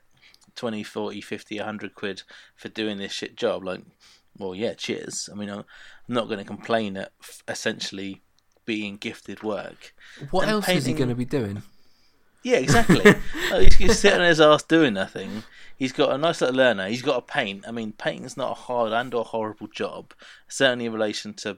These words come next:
Speaker 1: being out on the street talking to people. And the first thing he does is, "You think I'm gonna be painting the, the inside of some grotty Chinese takeaway? Got nothing coming?" I'd be like, "No,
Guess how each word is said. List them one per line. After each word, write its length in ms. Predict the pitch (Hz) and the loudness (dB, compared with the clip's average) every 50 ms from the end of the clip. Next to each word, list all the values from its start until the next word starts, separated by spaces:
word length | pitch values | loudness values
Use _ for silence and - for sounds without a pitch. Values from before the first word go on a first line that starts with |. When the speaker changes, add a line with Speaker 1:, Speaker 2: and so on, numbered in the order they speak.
| _ _ | _ _
Speaker 1:
being 240 | - 110 104 104 104 | -14 -12 -12 -10 -10
out 260 | 104 101 101 101 - _ _ _ _ - | -8 -8 -8 -10 -12 _ _ _ _ -14
on 140 | - 110 101 | -12 -12 -12
the 80 | 101 98 | -12 -12
street 340 | - - 113 104 101 - | -12 -10 -10 -10 -12 -12
talking 300 | - - 113 104 - 104 95 | -10 -10 -10 -10 -10 -14 -20
to 100 | - 80 | -20 -20
people. 520 | _ - 82 - _ _ - - - - _ _ _ _ - - - - _ - | _ -20 -20 -20 _ _ -20 -20 -20 -20 _ _ _ _ -20 -20 -20 -20 _ -14
And 140 | - - 139 | -12 -10 -8
the 60 | 143 | -8
first 320 | - - 160 156 143 - - | -4 -2 -2 -2 -2 -4 -10
thing 80 | 143 | -12
he 40 | 135 | -10
does 300 | 135 - 147 135 120 117 | -6 -4 -4 -4 -4 -6
is, 160 | 113 110 - - - - - _ - | -12 -16 -18 -20 -20 -20 -20 _ -16
"You 100 | - 131 | -14 -14
think 300 | 131 - 147 139 139 - | -10 -10 -10 -10 -8 -8
I'm 360 | 131 127 127 127 123 123 123 - _ - - - - _ _ _ _ _ _ - | -6 -6 -6 -8 -12 -14 -18 -20 _ -20 -20 -20 -20 _ _ _ _ _ _ -8
gonna 220 | - 131 123 120 113 | -6 -4 -4 -4 -6
be 440 | - 127 120 113 113 113 110 107 _ - | -6 -6 -6 -6 -6 -8 -10 -12 _ -12
painting 460 | - 135 131 131 110 113 117 110 110 | -10 -8 -8 -10 -10 -10 -12 -10 -8
the, 300 | 110 107 104 107 101 101 - - - - _ _ _ _ _ _ _ _ - | -8 -6 -6 -6 -8 -10 -14 -20 -20 -20 _ _ _ _ _ _ _ _ -10
the 160 | 123 120 127 | -8 -6 -6
inside 340 | 127 120 - - 120 117 113 | -6 -6 -4 -2 -2 0 -2
of 80 | 110 | -2
some 300 | - - 117 110 110 107 | -4 -4 -6 -6 -6 -12
grotty 360 | 104 - 120 120 - 117 117 - | -10 -8 -6 -6 -6 -8 -10 -10
Chinese 440 | - 120 117 117 113 110 113 110 - | -8 -8 -6 -6 -6 -10 -12 -12 -10
takeaway? 420 | - 127 120 117 - - 98 98 | -8 -8 -8 -8 -10 -14 -14 -10
Got 120 | 110 123 123 | -10 -8 -8
nothing 300 | 127 127 - - 131 123 | -10 -12 -12 -12 -14 -8
coming?" 460 | - - 175 170 127 101 101 101 104 | -2 -2 0 0 -2 -6 -8 -8 -6
I'd 140 | 117 127 123 | -4 -4 -4
be 80 | 127 123 | -2 0
like, 260 | 120 113 113 110 - _ _ _ _ _ _ _ _ _ - | 0 0 0 0 -4 _ _ _ _ _ _ _ _ _ -8
"No, 200 | 165 135 95 | -6 -6 -6